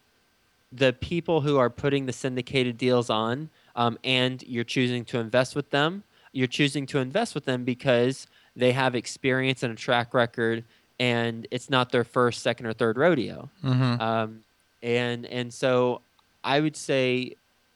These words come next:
Speaker 1: the more experienced team members, this is with anything in real estate, um, the more experienced team and the more you know, like, and trust the team,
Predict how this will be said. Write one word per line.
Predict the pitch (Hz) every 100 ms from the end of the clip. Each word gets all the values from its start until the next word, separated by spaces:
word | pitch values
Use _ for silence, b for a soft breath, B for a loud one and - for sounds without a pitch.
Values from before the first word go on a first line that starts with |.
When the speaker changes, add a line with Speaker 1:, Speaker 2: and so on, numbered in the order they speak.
| _ _
Speaker 1:
the | 135
more | 131 151 175
experienced | 151 - 160 160 160 147 - -
team | 202 196
members, | 120 110
this | 147 226
is | 147
with | 123 110
anything | 131 165 139 110
in | 107
real | 110 123 120
estate, | - 101 101 107 b b b -
um, | 113 113 113 110
the | 127
more | 131 160 175
experienced | - - 143 135 131 120 -
team | - 165 143 117 110 107
and | 127 123 120
the |
more | 117 127 135 131 127 127
you | - 127 123 123 120 - _ _
know, | 113 120 131
like, | 131 123 120
and | 117
trust | - 135 -
the | 107
team, | - 160 147 120 113 120